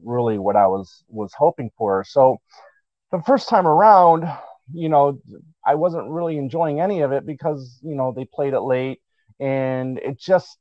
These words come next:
the, the, the audio just didn't seem like it was like a five point one, or it just didn't seem loud enough, um,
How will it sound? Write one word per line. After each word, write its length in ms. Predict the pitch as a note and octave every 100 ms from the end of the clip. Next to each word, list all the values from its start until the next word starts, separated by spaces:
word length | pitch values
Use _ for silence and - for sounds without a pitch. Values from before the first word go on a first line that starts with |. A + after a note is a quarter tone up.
| _
the, 680 | D3 C#3+ C3+ C3 C3 B2+ B2 D#3+ F#2+
the, 360 | B2+ B2 A2+ A2
the 140 | B2+
audio 360 | C#3+ E3 D#3+ B2+
just 380 | A#2+ D#3 C#3 -
didn't 280 | D3+ B2+ B2
seem 340 | - G#3 G3+
like 240 | B2+ A#2+
it 80 | C3
was 720 | A#2+ A#2+ A#2 A#2 G#2 - _ -
like 180 | A2+
a 80 | A2
five 300 | - A#2+ A#2+
point 240 | C3+ A#2+ D#3
one, 580 | A3 G3+ F#3+ F#3+ F3+ - _ _ _ _
or 960 | - C3 C3 B2+ B2+ B2 A#2+ A#2 A2+ -
it 200 | G#2+ C3
just 280 | - C#3+ -
didn't 220 | D3 G#2+
seem 300 | - C3+ A#2
loud 280 | B2+ F3+ F#3
enough, 360 | F#3 F3 E3 - - _ _ -
um, 300 | B2 A#2+